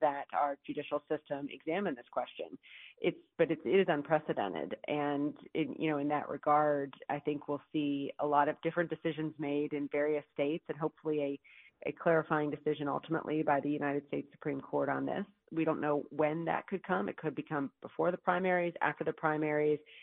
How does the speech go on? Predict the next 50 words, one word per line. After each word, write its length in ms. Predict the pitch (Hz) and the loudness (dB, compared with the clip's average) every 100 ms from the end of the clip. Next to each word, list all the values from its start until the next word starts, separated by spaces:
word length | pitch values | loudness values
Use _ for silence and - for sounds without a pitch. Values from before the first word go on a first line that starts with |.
| - - | -20 -4
after 320 | - 147 156 151 | 0 2 2 2
the 80 | |
nomination, 760 | 143 139 139 170 170 - 160 156 | 2 0 2 2 2 2 2 2
or 80 | 151 | 2
even 240 | 156 151 | 0 0
after 240 | 151 151 160 | -2 -2 0
the 100 | 151 | 2
election 420 | 147 143 - 131 | 2 0 0 -4
of 120 | 123 | -4
a 40 | - | -6
candidate 520 | 160 135 135 131 113 | -4 -4 -2 -2 -2
that 140 | 147 - | -2 -2
would 140 | 143 - | -4 -4
be 240 | 143 139 _ _ - | -6 -6 _ _ -4
challenged 380 | 160 143 139 - | -2 0 -2 -4
in 100 | 135 | -4
this 120 | 135 - | -4 -2
way. 320 | - 53 - _ _ _ - | 0 0 -4 _ _ _ 0
And 200 | 151 - | 0 2
so 180 | 170 151 | 4 4
recognizing 720 | 151 170 185 170 143 139 143 | 6 4 2 -2 -2 -4 -4
all 140 | 143 139 | -2 -2
of 80 | 139 | -2
that, 340 | 147 147 - - - | -2 -2 -6 -4 -2
uh, 60 | |
you 180 | 135 - | -2 0
know, 40 | 139 | 2
I 160 | 143 156 - - | 4 2 -2 -4
wanted 280 | 151 151 - | -2 -2 -2
to 240 | 160 139 - - - | 0 0 -2 -14 -8
not 180 | 190 220 | -2 0
just 180 | 175 - | 0 -4
pull 340 | - 175 151 135 | 2 4 4 2
myself 420 | 131 139 170 220 175 | -4 0 2 4 4
out 140 | 147 | 0
of 60 | 139 | 0
this 100 | 139 | -2
process, 400 | - 139 147 131 - | 0 -2 0 -4 -2
but 160 | 151 135 - | 0 0 -2
my 100 | 139 | -6
colleagues 440 | - 190 190 143 | -2 -2 -2 -4
across 260 | 147 147 139 | -4 -2 -2
the 60 | 139 | -2
country 500 | - 202 - 147 143 | -6 -4 0 0 0
who 80 | 151 | -2
are 140 | 143 135 | -4 -2
being 300 | 147 139 135 | 0 0 -2
almost 220 | 139 135 - | -6 -6 -2
universally 800 | 165 151 143 175 - 147 143 135 | 0 0 0 -4 -2 -2 -2 -2
targeted 460 | 143 156 160 - | 2 2 2 -2